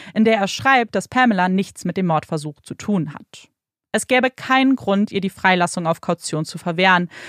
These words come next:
Schließlich hat sie auch in der vergangenen Zeit keinen Fluchtversuch unternommen. Der Richter entscheidet, dass Pamela in Untersuchungshaft kommt, ohne die Möglichkeit einer Entlassung auf Kaution. Ein Schock für ihr Team, deren Mandante nun für die nächste Zeit nach Rikers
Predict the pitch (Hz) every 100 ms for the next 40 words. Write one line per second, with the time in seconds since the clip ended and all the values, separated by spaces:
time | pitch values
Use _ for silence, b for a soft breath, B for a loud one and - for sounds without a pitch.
0 | B - - 302 - 247 262 - 233 -
1 | 226 202 208 196 - 185 220 226 170 -
2 | 175 - - 180 180 - 220 - - 151
3 | - - - - - - - 90 _ _
4 | _ _ _ _ _ 262 277 - 285 285
5 | 285 285 294 277 277 285 285 277 - 240
6 | 226 226 226 233 240 247 247 269 226 170
7 | - 135 - - - - 175 180 - _
8 | _ _ 226 190 151 151 165 156 - 165
9 | - 175 - 175 180 180 160 - 160 147
10 | - 175 165 - - - 175 - _ B
11 | B B B B - 269 - 262 - 262
12 | 254 - - 254 220 233 254 - 226 220
13 | 214 226 247 262 208 208 226 269 240 240
14 | 240 214 202 - 214 196 185 185 - 170
15 | 160 - 196